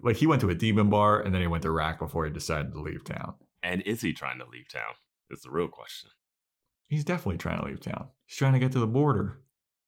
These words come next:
Speaker 2: Um, okay. You do know what
Speaker 1: Yeah.
Speaker 2: happened later in this episode, right? <laughs>
Speaker 1: Yeah, but that doesn't mean he's not trying to leave town.
Speaker 2: Okay.
Speaker 1: He's trying to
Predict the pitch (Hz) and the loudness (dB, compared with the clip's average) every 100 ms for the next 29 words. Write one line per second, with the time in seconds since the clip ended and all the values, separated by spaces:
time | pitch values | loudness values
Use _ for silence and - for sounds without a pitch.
0 | _ _ - 73 73 71 71 - 82 - | _ _ -10 -6 -4 -4 -6 -8 -8 -6
1 | 147 143 _ _ _ _ _ _ _ _ | -8 -8 _ _ _ _ _ _ _ _
2 | _ _ _ _ _ - 87 82 110 95 | _ _ _ _ _ -8 -4 -2 0 0
3 | 71 87 78 73 90 - 65 - 65 - | 0 0 -2 -2 0 -2 -6 -8 -10 -8
4 | 65 71 85 - - - _ _ _ _ | -8 -8 -8 -12 -18 -20 _ _ _ _
5 | _ 175 320 311 95 - - 110 101 92 | _ -8 -2 0 0 -4 -2 0 2 2
6 | 95 92 85 85 82 _ - 92 87 85 | 2 2 0 -2 -4 _ -6 -2 0 0
7 | 80 82 85 90 - 87 165 131 143 - | -2 -6 -8 -8 -4 -2 0 0 -4 -8
8 | _ _ _ _ _ 90 - 226 - _ | _ _ _ _ _ -6 -4 -6 -6 _
9 | _ _ _ _ _ - _ _ - - | _ _ _ _ _ -20 _ _ -8 -6
10 | - 427 440 | -2 -2 0